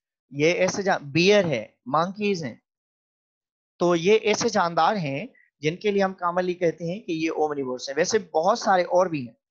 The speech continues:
मगर ये common आप तीन जहन में रखें। आगे जैसे हम बढ़ेंगे तो chapter number जो हमारा ट्वेल्व है उसके अंदर आप इस न्यूट्रिशन को फर्दर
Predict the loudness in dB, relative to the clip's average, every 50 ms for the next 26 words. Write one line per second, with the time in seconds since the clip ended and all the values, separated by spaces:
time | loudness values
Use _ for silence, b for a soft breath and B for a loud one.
0 | _ _ _ _ _ _ -2 0 0 0 2 0 0 -2 0 0 0 0 0 0
1 | -2 0 0 0 0 0 -4 _ _ -8 -6 -6 -6 -2 0 0 0 0 -2 -4
2 | -6 -6 -6 -8 -8 -10 -10 -12 _ _ _ _ _ _ _ 0 0 0 0 -2
3 | -2 -2 -4 -6 -8 -10 -8 -2 0 2 2 2 0 0 -2 -2 -2 -4 -6 _
4 | _ _ _ _ _ 0 2 2 2 2 0 -4 -4 -2 0 0 0 -2 -6 -6
5 | -6 -4 0 2 4 4 4 4 0 -4 -10 _ _ _ _ _ _ -8 -2 -2
6 | 0 0 0 0 0 2 2 4 4 2 0 -2 _ -2 0 2 2 2 0 0
7 | 2 2 2 2 -2 -6 _ _ _ _ _ -10 -10 -8 -8 -8 -6 -4 -4 -2
8 | 0 2 2 2 2 -2 -8 -16 -16 -14 -14 -14 -14 -12 -12 -12 -12 -10 -12 -12
9 | -14 _ -12 -12 -12 _ _ -2 -2 -2 0 -2 -4 -4 -4